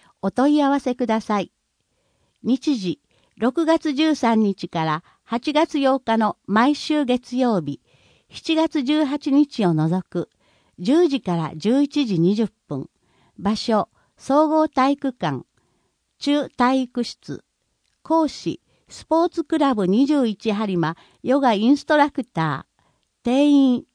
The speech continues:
二十人。費用二千円。途中からの参加も可能ですが、金額は変わりません。持ち物、汗拭き用タオル、水分補給できるもの。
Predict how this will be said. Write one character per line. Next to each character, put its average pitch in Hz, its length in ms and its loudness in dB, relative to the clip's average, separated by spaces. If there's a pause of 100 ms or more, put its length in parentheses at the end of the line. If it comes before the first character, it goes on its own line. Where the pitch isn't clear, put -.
二 233 160 2
十 285 260 4
人。 160 300 0 (460)
費 311 180 0
用 196 340 2 (160)
二 220 160 0
千 277 380 2
円。 226 220 0 (540)
途 285 160 -2
中 359 240 0
か 302 140 0
ら 302 120 4
の 285 120 2
参 277 260 -2
加 262 160 -2
も 202 120 0
可 185 160 -4
能 220 220 0
で 226 100 -2
す 226 120 -6
が、 170 220 -4 (280)
金 320 240 8
額 254 240 -2
は 165 200 -4
変 165 120 -4
わ 160 80 -2
り 190 140 -2
ま 185 140 0
せ 190 220 0
ん。 160 80 -2 (800)
持 240 160 0
ち 302 180 2
物、 269 380 2 (400)
汗 202 260 0
拭 294 140 -2
き 302 180 -4
用 285 200 2
タ 262 260 0
オ 180 60 -2
ル、 156 200 -8 (320)
水 311 360 0
分 320 260 4
補 302 160 -2
給 254 260 -2
で 175 120 0
き 220 140 -6
る 220 140 0
も 196 160 0
の。 156 160 -2